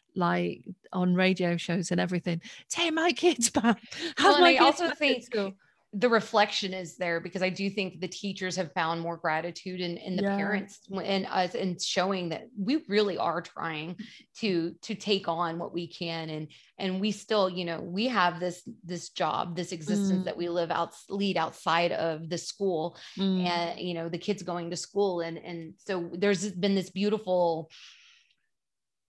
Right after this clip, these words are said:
Speaker 2: well, letting go of expectation so that we can bring in more
Speaker 1: Yeah.
Speaker 2: gratitude.
Speaker 1: Yeah.
Speaker 2: And it's been a, a, a, even though twenty twenty was quite the journey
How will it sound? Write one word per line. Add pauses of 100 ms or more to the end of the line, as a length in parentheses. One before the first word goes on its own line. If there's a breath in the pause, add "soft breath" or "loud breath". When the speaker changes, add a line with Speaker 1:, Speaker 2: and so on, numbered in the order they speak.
(180)
Speaker 2:
well,
letting
go
of
expectation
so
that
we
can
bring
in
more
Speaker 1:
Yeah.
Speaker 2:
gratitude. (280 loud breath)
Speaker 1:
Yeah.
Speaker 2:
And
it's
been
a,
a,
a, (380)
even
though
twenty
twenty
was
quite
the
journey